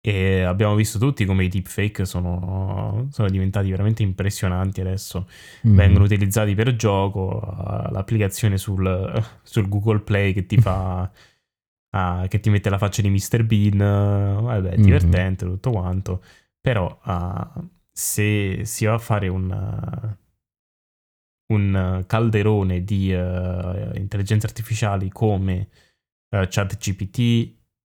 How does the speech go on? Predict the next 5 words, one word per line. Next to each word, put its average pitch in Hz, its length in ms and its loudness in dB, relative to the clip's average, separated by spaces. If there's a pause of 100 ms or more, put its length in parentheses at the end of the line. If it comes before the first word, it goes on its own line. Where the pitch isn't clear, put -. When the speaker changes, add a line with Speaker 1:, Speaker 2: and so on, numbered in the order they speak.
(160)
Speaker 1:
e 127 420 -4 (680)
intelligenza 110 520 0
artificiale 101 480 -4
come 95 140 -2
deepfake, 98 720 -4